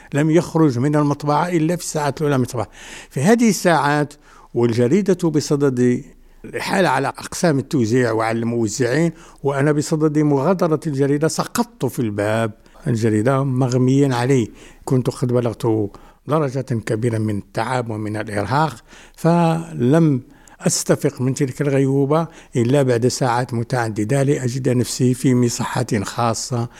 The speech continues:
كان قد حملني إليها أحد الإخوان، وهو المرحوم عبد الحي العراقي.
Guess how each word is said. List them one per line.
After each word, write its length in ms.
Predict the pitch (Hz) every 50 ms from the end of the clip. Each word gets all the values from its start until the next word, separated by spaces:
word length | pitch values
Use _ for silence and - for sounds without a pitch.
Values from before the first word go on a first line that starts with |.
| - - - - -
كان 220 | 139 123 123 120
قد 220 | 107 - - 120
حملني 640 | 101 - - 143 139 127 120 117 113 113 117 117 107
إليها 320 | 104 110 107 98 101 110 104
أحد 500 | - - - - 135 123 120 110 101 95 - - - - - - - - - - - - - - -
الإخوان، 640 | 123 107 117 131 127 - - - 139 143 139 139 139
وهو 520 | 135 117 101 101 101 101 104 104 110 110 98
المرحوم 640 | 101 101 101 101 101 98 98 98 - - 113 110 101
عبد 220 | 92 95 98 101 98
الحي 360 | - - - - 117 110 104
العراقي. 640 | 101 98 95 104 113 117 110 - - 143 135 139 139